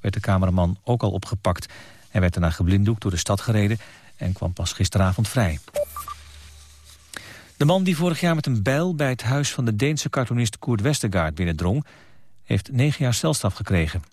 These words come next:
Daarna kan hij worden teruggestuurd naar zijn vaderland Somalië. Een Deense rechtbank heeft vandaag de strafmaat bepaald. Gisteren werd de negenentwintigjarige Somaliër al schuldig bevonden... aan terrorisme en poging tot moord.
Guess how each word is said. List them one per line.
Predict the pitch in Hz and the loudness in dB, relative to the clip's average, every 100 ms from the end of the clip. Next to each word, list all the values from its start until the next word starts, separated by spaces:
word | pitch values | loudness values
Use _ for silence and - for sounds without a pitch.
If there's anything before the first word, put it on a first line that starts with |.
| _ - | _ -4
Daarna | 95 92 104 156 | 0 2 2 0
kan | - | 0
hij | 98 | 2
worden | 90 85 | 2 0
teruggestuurd | 127 117 110 107 95 | 0 0 0 2 0
naar | 90 | 0
zijn | 95 | 0
vaderland | 110 101 90 85 | 2 2 0 -2
Somalië. | - 113 113 104 92 90 - - - - - - - - | -2 0 2 2 2 -2 -4 -20 -20 -20 -20 -20 -20 -2
Een | 110 | 2
Deense | 107 127 - | 2 2 2
rechtbank | 113 117 - 147 - | 0 0 0 -2 0
heeft | 127 | -2
vandaag | - 107 101 - | 0 0 0 0
de | |
strafmaat | 101 - 98 - 87 | -6 -2 -2 0 -2
bepaald. | - 104 123 90 - - - - - | 0 0 0 0 -4 -12 -18 -20 -20
Gisteren | - - 104 107 | -8 -2 0 2
werd | 101 95 | 0 2
de | |
negenentwintigjarige | 98 95 98 101 90 95 87 90 | 2 2 0 -2 0 2 2 0
Somaliër | - 98 82 82 92 | 0 2 2 2 0
al | 95 | 0
schuldig | 92 - 123 101 | -2 -2 -2 -2
bevonden... | 101 90 - 82 - | -2 0 0 0 -2
aan | - 92 | -4 -2
terrorisme | 120 95 98 104 - | 0 2 2 0 -2
en | 135 131 | -2 0
poging | 120 113 101 110 | 2 0 2 0
tot | 107 | 0
moord. | 117 104 87 | 2 2 0